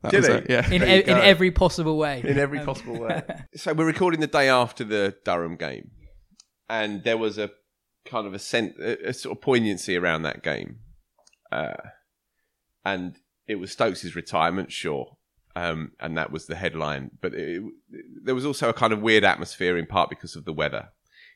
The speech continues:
Speaker 2: in part because you felt like the continent is burning, if you like. And,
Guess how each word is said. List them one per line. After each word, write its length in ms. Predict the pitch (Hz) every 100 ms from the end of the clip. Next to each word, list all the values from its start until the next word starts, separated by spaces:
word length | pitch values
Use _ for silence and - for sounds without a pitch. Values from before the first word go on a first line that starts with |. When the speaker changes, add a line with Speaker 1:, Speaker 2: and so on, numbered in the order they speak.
| -
Speaker 2:
in 100 | -
part 220 | 80 -
because 280 | - 87 -
you 80 | 85
felt 280 | 80 71
like 480 | 73 73 - _ - _ _ _ _ _ _ _ _ _ _ _ _ _ -
the 80 | 95
continent 560 | - 90 - 85 73
is 140 | 73 78
burning, 560 | 92 82 82 71 62 - - _ -
if 200 | - -
you 60 |
like. 520 | 73 - - - - -
And, 380 | 92 80 78